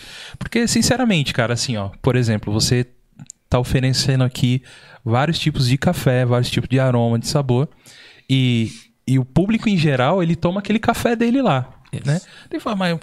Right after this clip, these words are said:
Speaker 1: que que eu vou achar de diferente?" Então, nada melhor que realmente você ter,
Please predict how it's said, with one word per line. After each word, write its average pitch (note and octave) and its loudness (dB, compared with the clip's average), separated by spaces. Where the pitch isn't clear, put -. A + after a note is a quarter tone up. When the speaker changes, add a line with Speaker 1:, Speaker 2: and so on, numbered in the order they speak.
Speaker 1:
que - -6
que - -2
eu D4 2
vou B3 2
achar G#3+ 0
de F#3+ 2
diferente?" D#3 2
Então, E3 0
nada G3 2
melhor G3+ 2
que G3+ 0
realmente F#3+ 0
você F#3+ 2
ter, F#3 0